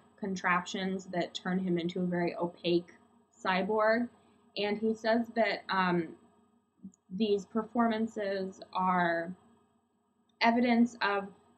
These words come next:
the remarkable capacity of the human brain to learn new modes of controlling action. And he adds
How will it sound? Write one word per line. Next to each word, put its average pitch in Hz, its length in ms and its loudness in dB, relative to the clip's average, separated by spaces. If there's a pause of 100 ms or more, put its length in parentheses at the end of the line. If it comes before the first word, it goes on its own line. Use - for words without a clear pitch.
the 190 440 2
remarkable 247 580 4
capacity - 580 -6
of 190 120 -4
the 190 60 -6
human 208 380 -4
brain 180 360 0
to 214 160 -8
learn 190 420 -2
new 202 180 0
modes 185 380 -4
of 180 160 -8
controlling 175 600 -4
action. 165 540 -12 (960)
And 214 140 -4
he 202 360 0
adds 185 360 2